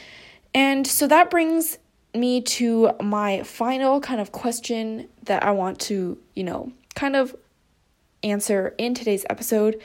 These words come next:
which you're probably wondering, which is, what is my new niche? Because I did announce it to my email list somewhat recently, but I haven't really made it a public thing yet. So first off, I just wanna address, it is really hard to niche down. Like, it's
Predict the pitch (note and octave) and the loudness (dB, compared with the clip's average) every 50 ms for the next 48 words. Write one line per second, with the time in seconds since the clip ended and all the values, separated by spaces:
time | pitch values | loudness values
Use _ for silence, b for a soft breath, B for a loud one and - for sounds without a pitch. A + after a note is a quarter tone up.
0 | B B B B B B B A3 G#3 G3 - - - B3+ C4+ D#4+ D#4+ D#4 D#4 D4+ | B B B B B B B 0 0 0 0 -2 -4 0 6 8 8 8 8 6
1 | D#4 D#4 D4+ D4+ D4+ D4+ D4+ D#4 D4 - - - G#3+ A3 A#3 A3+ - B3+ A#3+ A3+ | 4 0 2 2 0 0 0 -2 -6 -10 -10 -4 0 2 2 2 2 2 4 4
2 | A3+ A3 G3+ - - _ - F3+ F#3 F3+ A3 B3+ - - - B3+ B3+ A#3+ G#3 G#3+ | 4 4 0 -6 -10 _ -10 -8 -2 2 2 2 2 2 0 2 2 2 2 0
3 | G3+ G3+ F#3+ F#3 F3+ E3 F3 F3 - - A3 - - - - _ - G#3+ G#3+ - | -4 -4 -2 -2 -4 -6 -6 -8 -10 -8 -8 -8 -8 -10 -12 _ -8 -8 -6 -2
4 | G#3+ A3+ G#3+ G#3 G3+ - - A#3 A#3 A#3 - B3+ C#4 D4+ D#4+ - - A#3+ G#3+ G3 | 2 2 2 2 2 0 0 0 0 2 0 2 2 2 2 2 0 0 0 0
5 | G#3+ A3 - A3 G#3 - - - G#3+ F#3+ F#3 F#3 - F3+ - - - A#3+ D#4 D#4+ | 0 0 0 -2 -2 -2 -4 -4 -4 -4 -4 -4 -4 -6 -6 -6 -4 -4 0 2
6 | D#4+ D#4+ D#4 D4+ D#4 D#4+ D#4 - - - B B B B B B B - - C#4 | 2 2 4 4 2 0 0 -4 -8 -10 B B B B B B B -4 -2 0
7 | C4+ C4+ B3 A3+ B3 B3+ B3+ C4 A#3 A#3 B3 B3 A#3 A#3 G3 F#3+ G3+ G#3 A3 A#3 | 0 0 0 0 0 -2 -2 -2 -2 -2 0 0 0 0 0 -2 0 -2 -2 -4
8 | A#3+ G#3 - A#3+ A3+ G3+ F#3+ E3 - - F3 F3 F3+ F3+ F3 F#3 - - - - | -4 -4 -2 -2 0 0 -2 -4 -6 -6 -4 -2 -2 -2 0 -2 -4 -2 -6 -8
9 | - - - F#3+ F#3+ F3+ - - - - _ _ - C#4 C4+ C4+ C4+ C4+ C4+ C4+ | -8 -6 -10 -4 -4 -4 -4 -4 -10 -20 _ _ -6 -6 -4 -2 -2 -2 -2 -2
10 | C#4 - - B B B B B B B B B _ _ _ _ _ _ _ _ | -4 -6 -14 B B B B B B B B B _ _ _ _ _ _ _ _
11 | - - - - - C4 A#3 A3 A3 G#3+ G#3+ - B B B B - - D#4 E4 | -16 -12 -8 0 4 6 6 8 6 6 4 0 B B B B 0 2 2 4
12 | F#4+ F4+ F#4 F4 C#4 B3 A3+ A#3+ A#3 G#3+ G#3 G#3 G3+ - - - - - - - | 4 4 4 6 4 4 4 2 0 0 0 -2 0 -2 -2 -2 -2 -4 -4 -4
13 | - - - - G3+ - - - A#3+ B3+ C4 C4+ B3 A3 G#3 G#3+ G#3+ G3+ G#3 - | -4 -4 -4 -4 -4 -4 -2 -2 0 2 2 2 0 0 2 2 2 2 2 -2
14 | F#3 F3+ - - - - - - - - - - - - - - G#2 - - G3+ | -4 -8 -8 -8 -12 -10 -10 -10 -10 -12 -12 -14 -14 -14 -10 -10 -10 -6 -6 -8
15 | G3+ - - | -8 -8 -12